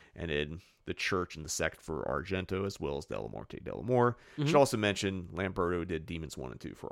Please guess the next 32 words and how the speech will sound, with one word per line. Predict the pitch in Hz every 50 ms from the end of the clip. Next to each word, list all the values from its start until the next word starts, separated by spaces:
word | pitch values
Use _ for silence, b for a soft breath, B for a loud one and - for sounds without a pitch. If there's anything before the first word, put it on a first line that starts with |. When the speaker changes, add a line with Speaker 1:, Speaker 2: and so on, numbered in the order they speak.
| -
Speaker 1:
Argento. | - - - - - - - - 50 - 101 - _ _ -
Speaker 2:
Nice. | - _ _ _ _ _ _ _ _ _ _ _ - - b b b b b b b b b b b b
Speaker 1:
And | - 151 156 151 147 -
for | - 117
those | 107 - 143 202 247 254 202 180
of | 139
you | 113
who | 107 101
haven't | 92 85 76
seen | - - 67 65
Tenebrae, | - - 76 67 69 - 104 127 139 156
which | 127 92 78 - - - - - - - - b b b b b b b b b -
kinda | - - 95 95 92 90 85 87 82 -
probably | - - 104 95 92 87
isn't | 87 92 - 73 65
a | 64
good | - - 98 98
idea | 95 92 90 87 85 87 87 87
'cause | 87 90 - - -
we're | 80 101
gonna | 107 71
be | 57 50
talking | - - 76 64 - - -
a | - - -
lot | 58 71 90 101
of | 113 -
spoilers | - - 123 120 120 104 87 76 - -
in | 73 73 85
this, | 85 92 110 - - - - B B B B B B B B B B B B B B B _ _ _ _ _ _
an | - 110 107
American | 107 113 135 185 220 247 240 - 226 151 113 98 95
writer | 92 98 113 127 98 82 78 73 65 90 127